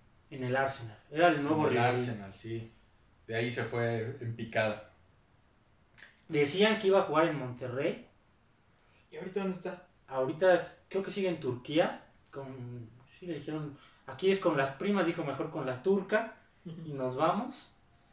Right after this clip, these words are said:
Speaker 1: Y ese güey, su, la anécdota, el pedo de ese güey,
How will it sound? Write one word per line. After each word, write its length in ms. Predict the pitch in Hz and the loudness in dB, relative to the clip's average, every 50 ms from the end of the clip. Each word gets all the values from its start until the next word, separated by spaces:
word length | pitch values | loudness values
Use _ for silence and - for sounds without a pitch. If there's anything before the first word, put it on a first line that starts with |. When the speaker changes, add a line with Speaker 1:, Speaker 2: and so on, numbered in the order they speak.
| _ _ _ _ _ _ _ _ _ _ _ _ _ | _ _ _ _ _ _ _ _ _ _ _ _ _
Speaker 1:
Y 200 | 143 147 151 165 | -6 0 2 2
ese 200 | 180 180 - 208 | 2 4 2 2
güey, 280 | 180 185 196 202 - - | 4 6 4 4 2 0
su, 360 | - - - 151 143 139 143 - | -4 -4 -2 -2 -2 -2 -4 -2
la 160 | 151 151 165 170 | 2 4 4 6
anécdota, 720 | 180 196 220 208 208 196 208 202 - - 226 269 - - | 8 6 6 6 6 6 6 4 6 4 4 4 4 0
el 100 | 156 147 | -6 -8
pedo 380 | 143 - - 185 190 196 190 180 | -6 2 4 6 6 6 6 4
de 80 | 190 | 2
ese 160 | 185 - 202 | 0 -2 -2
güey, 180 | 185 180 185 | 0 0 -2